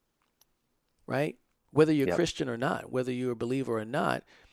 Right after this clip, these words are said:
Speaker 1: what are we gonna do with this? And we've already shown that we,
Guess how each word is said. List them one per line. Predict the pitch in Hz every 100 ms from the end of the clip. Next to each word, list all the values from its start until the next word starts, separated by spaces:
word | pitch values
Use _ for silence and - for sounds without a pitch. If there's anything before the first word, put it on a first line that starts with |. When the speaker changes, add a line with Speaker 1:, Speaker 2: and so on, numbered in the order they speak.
| - - -
Speaker 1:
what | 127 165
are |
we | 180 170
gonna | 151 139
do | 120 156
with | 165 143 117 -
this? | 110 - - - _ _ _ _ _ _ _ _ _ _ _ _ _ _ _ _ _ _
And | 127
we've | 165 170
already | 151 139
shown | - 156 190 135
that | 131 127
we, | 135 139